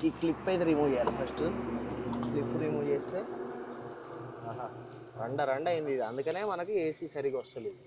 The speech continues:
ఇక్కడ మొత్తం డస్ట్ ఫామ్ ఏం చూసారా? So మనకి ఫిల్టర్స్ అయితే రెండు అయితే ఉంటాయి ఇందులో. So ఇదొక ఫిల్టరు, ఇదొక ఫిల్టరు.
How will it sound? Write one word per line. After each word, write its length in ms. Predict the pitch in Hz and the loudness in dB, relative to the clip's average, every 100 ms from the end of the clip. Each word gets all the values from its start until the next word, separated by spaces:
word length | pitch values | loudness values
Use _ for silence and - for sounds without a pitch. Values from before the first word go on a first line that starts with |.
| - - - - - - - | -20 -20 -20 -20 -20 -20 -4
ఇక్కడ 180 | 131 | 0
మొత్తం 360 | 127 135 165 151 | 2 2 2 4
డస్ట్ 240 | 147 - | 4 4
ఫామ్ 260 | 160 175 165 | 0 0 2
ఏం 140 | 143 | 2
చూసారా? 360 | 135 135 127 147 247 - - - - _ _ - - | 2 2 2 0 -4 -16 -20 -20 -20 _ _ -8 0
So 140 | 135 | 0
మనకి 260 | 127 123 123 | 0 -2 -2
ఫిల్టర్స్ 440 | - 151 175 170 | -2 2 2 4
అయితే 180 | 170 170 | 2 4
రెండు 260 | 151 151 151 | 2 2 0
అయితే 160 | 156 | 0
ఉంటాయి 320 | 151 127 117 | -2 -2 -2
ఇందులో. 280 | 110 107 147 - - - - - - - - - - - - - - - - - - - 381 - - - 359 359 - - - - - - - - - - - - - | -2 -4 -8 -10 -20 -20 -20 -20 -18 -16 -14 -14 -14 -16 -16 -14 -14 -12 -10 -10 -8 -8 -6 -6 -6 -6 -6 -8 -10 -10 -10 -10 -12 -12 -12 -14 -14 -14 -16 -16 -10
So 120 | 123 | -4
ఇదొక 200 | 123 135 | -2 -2
ఫిల్టరు, 600 | 135 143 139 147 202 - - - - - - | -2 -2 -2 -2 -4 -6 -18 -20 -20 -20 -6
ఇదొక 220 | 131 120 | -4 -2
ఫిల్టరు. 440 | 110 113 104 107 | -4 -6 -4 -4